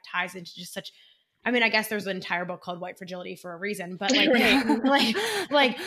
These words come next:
Speaker 1: just that being that, that fragility around that and that ego or, like, not liking anyone that's willing to disrupt
Speaker 2: Yeah.
Speaker 1: anything that's, like, comfortable or keeps you safe or doesn't put you on the spotlight. And then, like, do you crumble or do you just,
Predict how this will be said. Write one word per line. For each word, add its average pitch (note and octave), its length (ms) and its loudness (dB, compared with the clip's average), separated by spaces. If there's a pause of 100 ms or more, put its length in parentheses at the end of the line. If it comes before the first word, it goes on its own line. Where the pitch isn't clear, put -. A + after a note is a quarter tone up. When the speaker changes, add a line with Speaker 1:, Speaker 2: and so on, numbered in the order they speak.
(100)
Speaker 1:
just A#3 340 0
that B3+ 380 0
being C4+ 280 0
that, A3 200 4
that - 180 -4
fragility B3 600 -2
around B3 220 -2
that B3 200 2
and G#3+ 140 -2
that F#3+ 180 -2
ego A3+ 380 0
or, G#3 240 -2
like, F#3+ 320 0 (120)
not G3+ 440 -4
liking A3+ 360 -2
anyone G3 380 -6
that's F#3+ 240 -8 (120)
willing F#3 420 -8
to G3+ 100 -12
disrupt F3 360 -10
Speaker 2:
Yeah. E3 220 -2 (420)
Speaker 1:
anything A3 480 -4
that's, G3+ 200 -4
like, F3+ 160 -8
comfortable A#3+ 420 -4
or A#3+ 80 0
keeps G#3 320 -10
you A3 80 -6
safe G3+ 500 -6
or G#3+ 140 -4
doesn't F#3 300 -8
put - 160 -10
you G3+ 100 -4
on F#3 140 -8
the F#3 80 -12
spotlight. C#4 640 -2
And A3 160 -2
then, G3 220 -2 (100)
like, G3 220 -6
do G#3 80 -8
you G3 100 -8
crumble A3 480 -6
or G#3+ 100 -2
do F#3 120 -10
you G3 100 -10
just, F3+ 260 -14